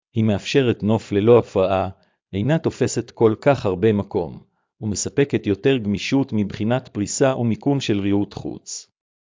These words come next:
העיצוב המהודר והמודרני שלה יכול גם להוסיף פן של אלגנטיות לכל חלל חיצוני. האם כדאי לבנות פרגולה כזאת לבד?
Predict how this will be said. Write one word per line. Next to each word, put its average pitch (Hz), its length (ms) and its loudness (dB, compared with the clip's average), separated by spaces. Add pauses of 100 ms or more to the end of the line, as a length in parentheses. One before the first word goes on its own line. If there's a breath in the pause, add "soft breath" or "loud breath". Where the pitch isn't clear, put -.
(580)
העיצוב 101 440 0
המהודר 104 600 2
והמודרני 101 640 0
שלה 104 260 0
יכול 131 320 0
גם 120 220 0
להוסיף 113 440 0
פן 123 240 -2
של 104 200 -2
אלגנטיות 113 840 -2
לכל 139 360 0
חלל 104 360 0
חיצוני. 87 560 -8 (1200)
האם 104 300 -2
כדאי 98 320 0
לבנות 98 440 -2
פרגולה 98 500 0
כזאת 98 440 -4
לבד? 92 340 -2